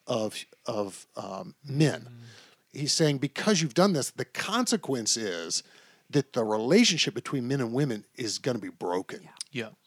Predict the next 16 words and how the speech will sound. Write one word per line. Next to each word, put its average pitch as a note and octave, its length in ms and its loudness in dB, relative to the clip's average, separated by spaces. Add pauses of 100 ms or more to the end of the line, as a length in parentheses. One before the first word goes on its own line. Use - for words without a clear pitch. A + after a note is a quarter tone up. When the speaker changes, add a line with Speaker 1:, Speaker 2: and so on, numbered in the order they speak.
(280)
Speaker 1:
This D#3+ 180 4
is D#3+ 80 0
gonna D#3 160 4
be C3 120 -2
a G2 60 -4
bad A#2+ 340 -4
outcome." B2+ 720 0
Speaker 3:
Mm-hmm. C#3+ 180 -20 (400)
Speaker 4:
And C#3 80 -4
I C#3+ 40 -2
actually D3+ 280 -2
prefer B2+ 360 -8
the A#2 120 -8
E A#2+ 120 -6
S A2+ 200 -4
V A2 300 -12